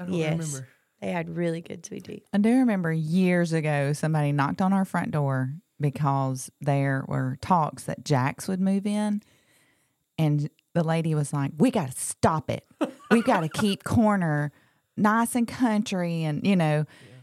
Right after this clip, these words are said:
Speaker 3: And she was like, "So come to this meeting." And I was, like, jotting down information 'cause I'm like, "I'm totally voting for it."
Speaker 1: <laughs>
Speaker 3: Like,
Speaker 1: Yeah.
Speaker 3: <laughs> "We need a Jax. I'll be there." I didn't go, but I thought, "That's just a weird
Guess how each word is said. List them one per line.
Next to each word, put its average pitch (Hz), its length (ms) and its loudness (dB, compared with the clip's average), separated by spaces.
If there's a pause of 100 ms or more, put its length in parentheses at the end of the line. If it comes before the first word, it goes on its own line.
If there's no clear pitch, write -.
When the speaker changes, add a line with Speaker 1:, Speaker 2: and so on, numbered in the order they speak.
(160)
Speaker 3:
And 175 180 2
she 190 120 -2
was 180 120 -2
like, - 180 -4
"So 147 120 -4
come 269 320 0
to 311 120 -2
this 262 260 0
meeting." 214 400 2
And 160 100 2
I 175 120 2
was, 202 180 0
like, 160 180 -2
jotting 165 360 2
down 160 200 0
information 165 580 0
'cause 160 120 2
I'm 156 140 2
like, 127 160 0 (100)
"I'm 151 320 2
totally 156 320 0
voting 135 340 2 (120)
for 156 260 4
it." - 360 -2
Speaker 1:
<laughs> - 60 -10 (640)
Speaker 3:
Like, 160 580 2
Speaker 1:
Yeah. - 340 0 (180)
Speaker 3:
<laughs> - 180 -10
"We 294 240 4
need 254 480 4
a 214 80 4
Jax. - 680 -2
I'll 170 320 2
be 185 240 4
there." 127 460 -2
I 127 100 0
didn't 120 380 -4
go, 107 280 -2
but 151 540 2 (680)
I 226 80 4
thought, 170 340 0
"That's 262 260 -4
just 254 240 -2
a 208 80 -2
weird 175 340 -2